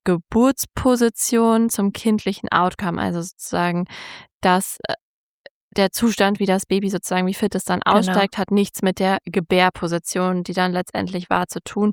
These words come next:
Speaker 1: was mal sein kann unter Geburt, wenn die Herztöne so ein bisschen schlechter sind oder irgendwas ist, dass wir dann schon auch noch mal auf Positionswechsel hindeuten.
Speaker 2: Ja.
Speaker 1: Aber das hat jetzt nichts damit zu tun mit der letzten En-,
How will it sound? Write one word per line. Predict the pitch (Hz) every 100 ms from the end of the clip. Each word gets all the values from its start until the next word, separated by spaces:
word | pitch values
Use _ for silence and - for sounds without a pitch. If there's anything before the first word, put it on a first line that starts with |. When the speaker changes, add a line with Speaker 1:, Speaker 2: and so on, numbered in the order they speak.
| - - _
Speaker 1:
was | 180 185
mal | 180
sein | 175 180
kann | 202 269 262
unter | 233 233
Geburt, | 214 202 220 220 - - -
wenn | 196 202
die | 214
Herztöne | 190 - 190 190
so | 190
ein | 185
bisschen | - 185 190 - -
schlechter | - 196 202 190
sind | 185 240 233
oder | 196 185 -
irgendwas | - 190 196 185 -
ist, | 190 -
dass | 185
wir | 185
dann | 185 185
schon | 202
auch | - 190
noch | 202
mal | 190 -
auf | -
Positionswechsel | 190 185 - 190 185 180 175 -
hindeuten. | 185 240 269 269 262 262 262
Speaker 2:
Ja. | 202 - - - - -
Speaker 1:
Aber | 190 196
das | 196 196
hat | 208
jetzt | 190 -
nichts | 214 208 -
damit | - 185 185 185
zu | -
tun | - - 190
mit | 180 -
der | 175 180
letzten | 185 - - 170
En-, | - 185 180